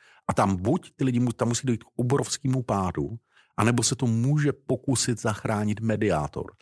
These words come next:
Ale já jsem zažil situace, kdy vlastně mediátor pomohl, my jsme dohodli nějaký koncept, pak se naproti sobě sedly ty znesvářený strany,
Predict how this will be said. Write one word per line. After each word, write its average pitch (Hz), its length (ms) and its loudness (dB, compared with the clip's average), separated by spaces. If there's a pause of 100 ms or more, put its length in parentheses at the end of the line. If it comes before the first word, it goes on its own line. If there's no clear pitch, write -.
(300)
Ale 92 100 2
já 104 60 4
jsem 139 140 4
zažil 139 240 4
situace, 120 520 0
kdy 127 140 0
vlastně 127 420 2
mediátor 123 520 0
pomohl, 101 480 -2
my 113 120 2
jsme 127 180 0
dohodli 123 380 0
nějaký 113 380 -2
koncept, 95 580 -2 (680)
pak 123 80 2
se 190 100 4
naproti 160 340 2
sobě 160 220 0
sedly 139 240 0
ty 160 120 2
znesvářený 131 640 0
strany, 90 460 0